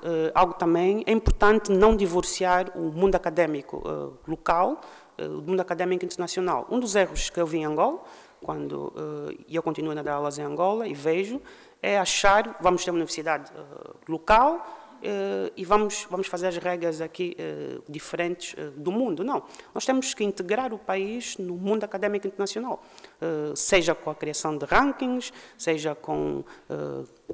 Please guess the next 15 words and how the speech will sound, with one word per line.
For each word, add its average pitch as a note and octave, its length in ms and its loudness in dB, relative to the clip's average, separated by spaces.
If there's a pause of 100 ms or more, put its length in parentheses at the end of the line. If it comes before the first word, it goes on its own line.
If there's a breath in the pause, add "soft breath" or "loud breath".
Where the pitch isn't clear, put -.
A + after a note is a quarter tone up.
critérios, D3+ 840 0
eh, D3 380 -4
como D3 260 2
o D#3 40 2
número E3+ 180 6
de - 40 -16
publicações G#3+ 760 0
para, C#3+ 400 -4 (340 loud breath)
para, C#3 540 -2
eh, C#3+ 180 -6
para C#3+ 220 -6
critérios, D3 640 -2
eh, C#3 420 -10
de - 140 -14
promoção B3+ 680 2